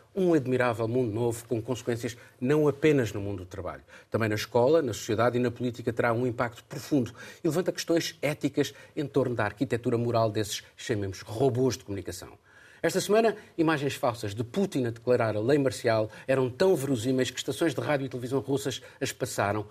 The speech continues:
até serem desmentidas pelo Kremlin. Identificar textos e imagens gerados por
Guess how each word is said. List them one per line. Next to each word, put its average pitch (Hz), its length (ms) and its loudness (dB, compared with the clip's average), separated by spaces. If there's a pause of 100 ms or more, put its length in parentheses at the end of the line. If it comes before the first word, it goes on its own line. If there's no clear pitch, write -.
(120)
até 127 200 -4
serem 95 340 -4
desmentidas 95 540 -10
pelo 92 160 -14
Kremlin. 73 420 -8 (320)
Identificar 107 640 -2
textos - 440 0
e 117 60 -2
imagens 101 400 0
gerados 107 380 0
por 95 200 -12